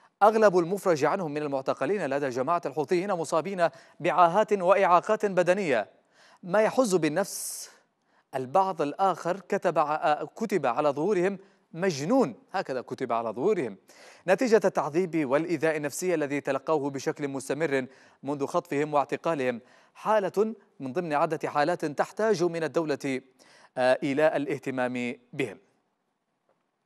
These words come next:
فؤاد الحميري يستذكر حادثة حصلت في زمان الرسول، يقول: "روى ابن إسحاق، آه، أن قريشا عرضت على أبي طالب أن يعطوه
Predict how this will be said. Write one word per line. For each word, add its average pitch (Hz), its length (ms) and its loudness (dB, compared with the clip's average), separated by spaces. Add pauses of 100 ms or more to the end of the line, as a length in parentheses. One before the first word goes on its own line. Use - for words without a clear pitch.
(480)
فؤاد 220 220 4
الحميري 156 600 2
يستذكر 156 520 -2
حادثة 147 560 -2
حصلت 135 380 -2
في 139 120 -2
زمان 135 320 0
الرسول، 120 600 -2
يقول: 117 600 -2 (460)
"روى 196 300 8
ابن 165 240 2
إسحاق، 180 540 -2
آه، 156 260 4
أن 160 100 -2
قريشا 180 480 4
عرضت 160 400 2
على 151 180 0
أبي 156 420 -4
طالب 151 480 0
أن 151 140 -4
يعطوه 147 520 -4